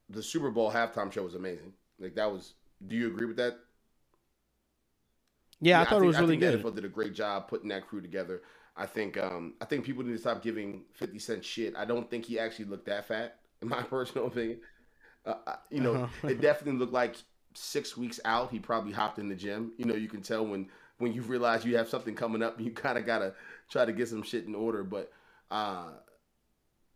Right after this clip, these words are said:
Speaker 1: yeah, so the Super Bowl, you know, the halftime show was great. I think for the game, what do I think about it? You know, 'cause I actually, you know, and that's one thing about the podcast. I really go ad hoc. I, like, I, I, I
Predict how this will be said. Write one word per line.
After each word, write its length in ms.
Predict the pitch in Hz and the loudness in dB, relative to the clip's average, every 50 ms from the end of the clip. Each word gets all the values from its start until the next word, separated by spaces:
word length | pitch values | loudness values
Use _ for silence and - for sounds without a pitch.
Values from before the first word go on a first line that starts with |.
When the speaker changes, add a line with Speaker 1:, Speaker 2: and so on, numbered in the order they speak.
| _ - - | _ -8 -4
Speaker 1:
yeah, 140 | 143 123 104 | -2 -2 -2
so 140 | - - | -4 -8
the 60 | 113 113 | -8 -8
Super 240 | 156 190 170 151 | -6 -4 -4 -6
Bowl, 220 | 127 113 135 131 120 - | -6 0 0 -2 0 0
you 80 | 165 | -2
know, 80 | 127 98 | -2 -2
the 80 | 95 | -2
halftime 380 | 95 135 135 131 - - 117 113 | 0 0 0 0 0 -2 -2 -2
show 140 | - 117 110 | -2 -4 -4
was 120 | 101 95 | -4 -6
great. 320 | 85 82 104 104 101 98 - - _ _ _ _ _ _ _ | -8 -8 -6 -6 -6 -6 -8 -14 _ _ _ _ _ _ _
I 60 | 120 | -6
think 240 | - - 220 254 - | -4 -2 -4 -4 -2
for 100 | - - | -4 -2
the 80 | 131 120 | -2 -2
game, 520 | 90 123 123 127 127 120 110 104 104 98 - _ _ _ _ _ _ _ _ _ _ _ _ _ _ - - _ _ _ _ _ | 0 0 0 2 2 0 0 -2 -4 -8 -12 _ _ _ _ _ _ _ _ _ _ _ _ _ _ -20 -20 _ _ _ _ _
what 120 | - 160 196 | -8 -6 -4
do 60 | 214 | -2
I 80 | 185 151 | -2 -4
think 240 | - 135 131 110 | -2 -2 -4 -4
about 240 | 98 85 87 85 82 | -4 -6 -8 -8 -8
it? 80 | 80 - _ _ _ _ | -12 -14 _ _ _ _
You 100 | 113 110 | -4 -4
know, 80 | 107 | -4
'cause 100 | 101 98 | -2 0
I 140 | 120 131 147 | 2 2 4
actually, 420 | 165 165 - 156 139 131 127 123 123 | 2 2 0 -2 0 0 0 -2 -2
you 80 | 143 | -2
know, 160 | 120 107 98 - - - _ | -2 -2 -4 -6 -10 -16 _
and 80 | - 127 | 2 2
that's 160 | 156 160 - | 2 2 4
one 200 | 131 143 143 - | 2 2 2 2
thing 160 | - 143 127 | 0 0 2
about 220 | 113 117 117 117 | 4 4 4 2
the 60 | - 95 | 0 -6
podcast. 560 | - 120 117 113 107 - - 101 95 95 - | -2 0 2 2 2 2 2 0 0 2 0
I 60 | 101 | -2
really 300 | 98 95 113 139 135 120 | -2 0 -2 -2 -2 -2
go 200 | 95 113 107 98 - | 0 0 0 0 -2
ad 220 | 90 101 101 95 | -4 -4 -4 -2
hoc. 240 | 92 98 90 92 - | -2 -4 -4 -4 -4
I, 60 | 92 95 | -4 -4
like, 160 | 90 85 85 | -4 -4 -6
I, 120 | 87 - - | -6 -8 -6
I, 100 | - 95 - - | -8 -10 -8 -6
I 120 | 98 92 | -8 -6